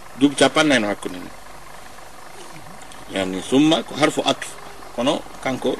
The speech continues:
bayan no wodi. Summa nufiha fihi ukhra, hoti wutte ka ala du ɗimmum, fa idha hum qiyamun yanzurun. Hey ko mayno nanen ko fo immitike kadi no dari no punni no kungotu.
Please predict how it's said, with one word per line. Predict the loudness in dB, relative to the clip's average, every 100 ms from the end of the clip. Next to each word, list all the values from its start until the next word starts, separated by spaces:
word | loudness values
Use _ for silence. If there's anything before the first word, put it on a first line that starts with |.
| 2
bayan | 4 6 2
no | 2
wodi. | 2 2 -2 -14 -14 -14 -14 -14 -12 -14 -10 6
Summa | 8 10 10
nufiha | 10 8 6 6
fihi | 4 4 8 8
ukhra, | 8 6 6 6 2 -8 -14 -14 -14 -14 -14 -12 8
hoti | 10 12 10 10
wutte | 12 12 8 6 10 12 10 4 -10 -2 4
ka | 6 8
ala | 10 10 8
du | 4 4 10
ɗimmum, | 12 12 12 12 12 6 0
fa | 0
idha | 2 2 6 8 8
hum | 6 2 2 2
qiyamun | 6 8 8 6 2 0 0
yanzurun. | -2 -4 -6 -6 -8 4
Hey | 10 10
ko | 10
mayno | 8 8 6 6
nanen | 6 6 4
ko | 0
fo | 2 4
immitike | 4 2 0 -2
kadi | -2 0
no | 2
dari | 2 2
no | 0 -4
punni | -4 -2 0
no | -2
kungotu. | -2 -4 -2 -4